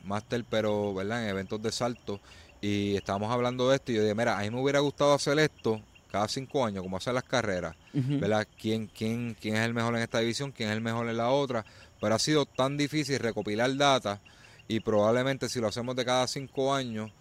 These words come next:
Speaker 1: sería bien injusto porque se pierde mucho, como tú dices, no ponen los números, no ponen las edades, hay categorías que las abren a diez años y sería bien, bien, bien difícil. Ahora, al final, vamos a hablar de cómo esto podr-, este proceso podría mejorar, qué podría hacer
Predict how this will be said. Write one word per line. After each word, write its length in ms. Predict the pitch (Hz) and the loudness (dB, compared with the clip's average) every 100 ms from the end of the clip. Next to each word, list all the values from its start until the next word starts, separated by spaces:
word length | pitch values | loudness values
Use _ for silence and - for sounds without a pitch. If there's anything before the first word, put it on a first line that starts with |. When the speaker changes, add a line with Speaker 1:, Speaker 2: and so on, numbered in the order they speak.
| - - - | -20 -20 -18
Speaker 1:
sería 340 | - 107 110 | 0 4 6
bien 240 | 117 131 131 | 4 2 -2
injusto 400 | 123 143 - 127 | -2 -4 -2 -2
porque 380 | 104 104 95 98 | 0 -2 -2 -4
se 160 | 104 | -4
pierde 300 | 92 107 120 | -2 0 0
mucho, 280 | 120 120 117 | -4 -6 -8
como 200 | 95 95 | -8 -8
tú 120 | 95 | -4
dices, 240 | 107 113 101 | -4 -4 -6
no 100 | 92 | -4
ponen 260 | 104 113 | -4 -2
los 100 | 113 | -4
números, 540 | 113 127 117 104 101 101 - | -4 -4 -2 -2 -4 -6 -10
no 140 | 95 | -6
ponen 260 | 101 107 110 | -4 -2 -2
las 160 | 113 | 0
edades, 340 | 113 127 120 - | 2 2 2 -2
hay 120 | 101 | -4
categorías 480 | 104 110 113 113 113 | -2 0 0 0 0
que 80 | 107 | 2
las 100 | 107 | 2
abren 280 | 110 117 107 | 2 0 -2
a 80 | |
diez 260 | 107 117 - | -2 -2 -2
años 360 | 120 113 110 110 - - | -4 -4 -8 -8 -20 -12
y 80 | - | -8
sería 300 | - 107 113 | -2 2 2
bien, 280 | 127 123 113 101 | 2 -2 -6 -6
bien, 320 | 117 113 107 | -4 -4 -6
bien 240 | 107 113 | -6 -4
difícil. 520 | 110 104 123 117 95 - - - | -6 -4 -4 -4 -8 -10 -20 -4
Ahora, 220 | 95 120 | 2 4
al 80 | 110 | 4
final, 340 | - 107 135 135 | 0 0 0 2
vamos 260 | 110 110 | 0 0
a 60 | 120 | 0
hablar 220 | 131 135 | 0 0
de 160 | 104 107 | -2 -6
cómo 220 | 110 120 | -4 -4
esto 160 | - 131 | -4 0
podr-, 240 | 135 135 | 0 0
este 240 | 120 131 | -2 -2
proceso 340 | 131 127 131 135 | -4 -4 -6 -4
podría 400 | 135 135 139 135 | -2 2 0 0
mejorar, 460 | 135 135 127 110 123 - - - - - - - - - - - | 0 0 2 0 -4 -16 -20 -20 -20 -20 -20 -20 -20 -20 -20 -10
qué 240 | - 135 143 | 4 4 6
podría 420 | 151 147 151 147 | 4 6 6 4
hacer 340 | 135 151 147 | 4 2 0